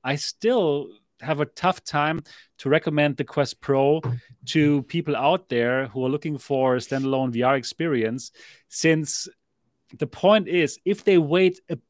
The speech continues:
bit longer, a few months longer, then they're gonna get the Quest three, and they will be unhappy to have spent thousand dollars on the Quest Pro when the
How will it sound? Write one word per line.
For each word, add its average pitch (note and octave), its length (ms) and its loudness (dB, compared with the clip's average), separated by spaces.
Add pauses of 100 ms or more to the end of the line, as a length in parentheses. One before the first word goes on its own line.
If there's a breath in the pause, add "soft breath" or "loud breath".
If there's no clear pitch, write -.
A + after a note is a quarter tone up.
bit C4 220 0
longer, D3+ 680 4 (480)
a E3+ 220 -8
few B3 460 6
months G#3 360 4
longer, E3+ 540 0 (540 soft breath)
then E3 160 2
they're F3+ 160 4
gonna E3 180 0
get D3+ 180 2
the D3 80 -4
Quest - 380 -2
three, C#3+ 420 -4 (420)
and C#3 140 -4
they D3+ 80 6
will E3 120 4
be D3 140 -2
unhappy D3+ 640 -2
to D#3 100 -4
have D3 160 -2
spent D3 380 -2
thousand E3 520 -2
dollars C#3+ 420 2
on C#3+ 140 -6
the C#3 80 -4
Quest - 320 -8
Pro C#3 340 0 (280 soft breath)
when D3 180 0
the D3 280 6